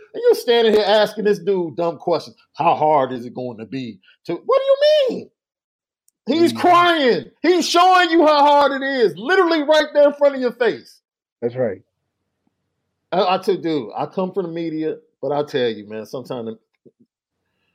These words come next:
Speaker 1: the media infuriates me sometimes, bro.
Speaker 2: Yeah.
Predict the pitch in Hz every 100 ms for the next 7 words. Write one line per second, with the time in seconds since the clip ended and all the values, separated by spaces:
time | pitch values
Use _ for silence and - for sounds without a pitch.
0 | _ _ _ _ _ _ _ _ _ -
1 | 147 160 202 180 156 139 - 147 123 107
2 | 92 - 92 90 87 - - _ _ -
3 | 62 _ _ _ _ _ _ _ 156 110
4 | 104